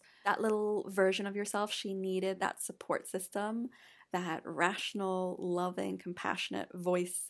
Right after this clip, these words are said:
in her ear, or even just that hug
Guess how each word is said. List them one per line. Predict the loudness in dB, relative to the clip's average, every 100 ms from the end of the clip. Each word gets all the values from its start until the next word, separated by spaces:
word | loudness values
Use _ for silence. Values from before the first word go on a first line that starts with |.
| -6
in | -6
her | -6
ear, | -4 -2 0 -4 -6 -20 -20 -20 -20 -2
or | 0
even | 2 2 2
just | 0 -2 0
that | 0 0 -4 -14 -4
hug | 0 0 -2